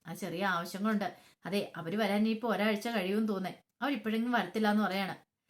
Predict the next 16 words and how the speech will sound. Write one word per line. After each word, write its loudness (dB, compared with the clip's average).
രേവതിക്ക് -4
വിഷമായി, -2
എന്ത് -6
ചെയ്യണമെന്ന് 0
അറിയത്തില്ല. -2
"അന്ന് -4
ശരിയെന്ന് 2
പറഞ്ഞാൽ 0
ചേച്ചി -2
അങ്ങോട്ട് 2
പോവാണ്." -2
ഈ -2
സമയം 2
രേവതി 0
ശരത്തിനെ -2
വിളിക്കുവാണ്. 0